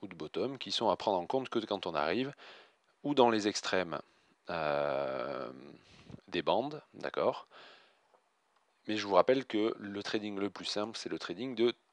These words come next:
tendance, malgré ce que des stars essayent de vous dire, qu'ils sont, euh, cent pour cent contre tendance et, et donc toujours à l'envers. Il faut, euh, essayer de privilégier, euh, plutôt le trading de tendance. Par exemple, un truc tout con, c'est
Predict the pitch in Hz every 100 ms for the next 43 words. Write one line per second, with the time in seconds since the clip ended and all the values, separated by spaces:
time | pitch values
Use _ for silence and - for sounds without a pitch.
0 | _ 120 101 82 92 95 98 82 85 98
1 | 92 - 90 85 - - 71 - 98 85
2 | 67 - 85 78 76 76 120 123 - -
3 | - - _ _ - 104 92 - 95 87
4 | 69 73 - 104 104 - 92 90 82 90
5 | 87 90 90 - - - - 180 170 -
6 | 165 135 101 78 71 85 127 143 - _
7 | - - - - - - _ _ _ _
8 | _ _ _ _ _ _ _ 120 - 135
9 | 139 156 - - 98 90 - 107 - 95
10 | 120 98 - 95 76 73 98 135 _ 90
11 | 85 - 87 - 101 - 92 131 104 -
12 | 113 90 76 76 64 76 104 101 69 -
13 | - - 113 143 - 95 117